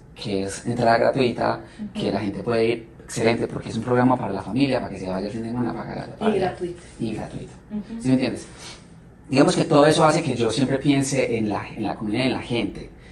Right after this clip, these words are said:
Speaker 1: Yo creo que es esa vocación que uno debe llegar a tener, ¿cierto?
Speaker 2: Sí, sí, sí.
Speaker 1: Em, yo a
Speaker 2: Trabajar
Speaker 1: veces
Speaker 2: para la gente.
Speaker 1: Exacto,
Speaker 2: Ajá.
Speaker 1: exacto. Y bueno, y el periodismo, digamos, tiene muchas, much-, muchas raíces, muchas matrices.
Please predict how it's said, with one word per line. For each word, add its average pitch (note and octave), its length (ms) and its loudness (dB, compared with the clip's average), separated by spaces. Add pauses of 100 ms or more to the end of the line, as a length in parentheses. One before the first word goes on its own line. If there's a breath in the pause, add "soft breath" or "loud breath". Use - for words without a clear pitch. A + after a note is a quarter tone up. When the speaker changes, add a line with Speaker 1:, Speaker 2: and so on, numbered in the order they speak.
(260 loud breath)
Speaker 1:
Yo B2 120 0
creo C3+ 100 4
que C#3+ 80 -4
es D3 80 -6
esa D3 220 0
vocación C3+ 540 0
que A2+ 120 -6
uno G#2 140 0
debe G#2 200 0
llegar G2+ 260 -6
a F2+ 40 -10
tener, F#2+ 260 -6
¿cierto? - 300 -8
Speaker 2:
Sí, F#3 320 -6
sí, - 260 -16
sí. G#2+ 100 -4
Speaker 1:
Em, G2 600 -2
yo A2+ 140 0
a - 40 2
Speaker 2:
Trabajar A2+ 160 2
Speaker 1:
veces B2 640 2
Speaker 2:
para C4 260 2
la F#3 140 -4
gente. A2 680 -2
Speaker 1:
Exacto, F#3+ 400 -8
Speaker 2:
Ajá. G3 340 -6
Speaker 1:
exacto. - 380 -10 (460 loud breath)
Y B2 320 6
bueno, D#3 280 6
y C#3+ 160 8 (360)
el - 80 -4
periodismo, F3 460 4
digamos, F#3 420 2
tiene F#3+ 240 2
muchas, F3+ 420 -2
much-, D#3 300 -2
muchas E3 240 2
raíces, C#3+ 340 2
muchas A#2+ 200 -6
matrices. C#3+ 500 -4